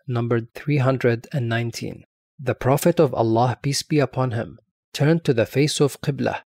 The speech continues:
Then he stretched forth his hands and started supplicating to his Lord, saying, 'O Allah, accomplish for me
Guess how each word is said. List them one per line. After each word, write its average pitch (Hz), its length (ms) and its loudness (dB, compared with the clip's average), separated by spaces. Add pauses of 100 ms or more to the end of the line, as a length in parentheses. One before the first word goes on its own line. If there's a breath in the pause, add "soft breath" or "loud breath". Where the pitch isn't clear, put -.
(160)
Then 113 200 -2
he 120 120 -2
stretched - 560 0
forth 156 440 2
his 113 260 -2
hands 123 460 -2 (200)
and 131 220 0
started 160 560 0
supplicating 120 920 -2 (100)
to 123 120 0
his 127 200 -2
Lord, 85 360 0 (200)
saying, 123 560 0 (340)
'O 143 140 6
Allah, 139 560 0 (520)
accomplish - 580 0
for 139 260 2
me 135 300 -2